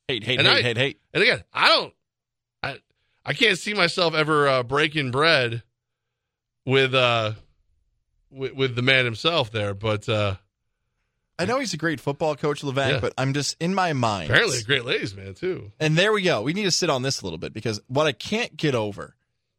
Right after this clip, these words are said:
Speaker 1: with rich guys or rich girls, whatever it is, either way, like, is the opening line just as simple as, "Hi, I'm Bill Belichick,"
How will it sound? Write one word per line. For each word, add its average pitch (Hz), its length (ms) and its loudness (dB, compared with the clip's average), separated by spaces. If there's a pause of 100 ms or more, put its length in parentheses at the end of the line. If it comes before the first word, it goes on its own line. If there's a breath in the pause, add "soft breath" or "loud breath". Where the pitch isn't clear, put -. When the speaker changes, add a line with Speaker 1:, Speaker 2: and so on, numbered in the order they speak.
(180)
Speaker 1:
with 143 240 -2
rich 120 340 -2
guys 110 680 0
or 330 200 0
rich 294 200 -4
girls, 180 400 -4
whatever 170 320 -2
it 87 80 -8
is, 117 180 -8
either 151 200 -2
way, 143 320 -2 (580)
like, 147 200 -2 (160)
is 240 300 0
the 214 180 0
opening 180 460 -2
line 123 360 0
just 123 420 -2
as 123 100 -4
simple 101 440 -6
as, 90 180 -4
"Hi, 113 420 -2
I'm 107 240 -4
Bill 107 200 -2
Belichick," 101 680 -4